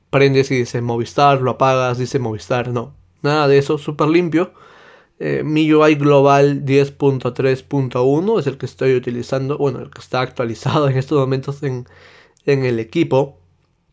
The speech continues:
Eh, la navegación es más que correcta. Un seiscientos treinta y dos más tres gigabytes de ram se mueven bien. No he probado juegos todavía.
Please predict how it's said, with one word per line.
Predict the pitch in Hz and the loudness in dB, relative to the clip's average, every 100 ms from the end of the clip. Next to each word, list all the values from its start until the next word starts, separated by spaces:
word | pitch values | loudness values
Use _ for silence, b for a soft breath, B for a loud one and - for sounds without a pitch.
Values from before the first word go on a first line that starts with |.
| _ _ _ _ _ _ _ | _ _ _ _ _ _ _
Eh, | 160 143 | 0 2
la | 147 151 | 4 2
navegación | 156 160 156 147 | 4 4 4 4
es | 190 | 2
más | 180 160 | 2 0
que | |
correcta. | 160 151 160 - 233 B B B B B _ - | 0 2 0 -4 -10 B B B B B _ -6
Un | 156 147 | -2 0
seiscientos | 143 139 147 | 0 0 0
treinta | 147 143 127 | 0 -2 2
y | |
dos | 131 139 147 147 | 4 4 4 -2
más | 123 | -6
tres | - 139 | -2 -4
gigabytes | 151 135 123 | -2 -2 0
de | 131 | 0
ram | 123 131 139 143 _ _ _ _ - | 0 -2 -4 -10 _ _ _ _ -20
se | - | -8
mueven | 147 151 151 139 | -2 0 2 2
bien. | 135 139 175 _ b b b - | 4 2 0 _ b b b -8
No | 151 160 | -2 2
he | 196 | 2
probado | 196 170 170 170 | 4 4 6 4
juegos | 160 180 170 165 170 170 _ | 2 4 4 4 2 -2 _
todavía. | - 143 127 131 139 147 285 | 0 2 4 2 4 2 0